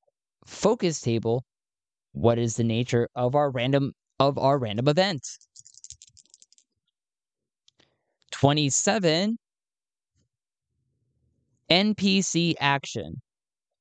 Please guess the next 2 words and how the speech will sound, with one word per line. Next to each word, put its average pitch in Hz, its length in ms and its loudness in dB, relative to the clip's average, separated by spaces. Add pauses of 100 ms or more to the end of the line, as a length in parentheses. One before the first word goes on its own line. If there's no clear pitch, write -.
(2000)
I 226 260 2
think 127 540 -2